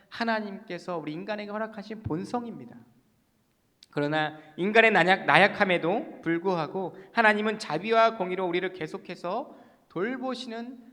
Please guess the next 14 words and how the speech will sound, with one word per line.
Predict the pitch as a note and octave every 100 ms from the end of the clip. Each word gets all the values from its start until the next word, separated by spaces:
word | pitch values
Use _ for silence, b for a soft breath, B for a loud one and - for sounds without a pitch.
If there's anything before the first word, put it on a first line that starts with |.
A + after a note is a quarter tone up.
| -
하나님이심을 | - C#4 C4+ C#4 B3 A3 - E3+ D#3
말씀을 | B2+ B2 E3 - B3 C4
통해 | B3+ D#3+ C3+ F3+ C#4 - _ -
우리에게 | F3+ A3+ A3+ F3+ E3+ C#3+ - -
드러내주고 | F#3+ G#3+ G3+ F#3 E3 - F3 G3+
계신다는 | E3+ G#3+ G3+ E3 F#3+
것이죠. | D#3+ - _ _ _ _ _ _ _ _ _ _ _ _ _ _ _ -
하나님의 | G#3 A3 A3+ A#3 A#3 A#3+
언약은 | F#3 E3 G3 F#3 G3 A3 B3+ - - -
절대로 | - E3+ A#3+ - B3 A#3+ B3
흔들리지 | A#3+ C#4 B3+ C4 A#3 A#3
않으며 | G#3+ D3 D3 C3+ A2+ - B -
변함이 | C#3 D#3 G3 B3
없으시며 | A3 - A3+ A3 G#3+ A3 A3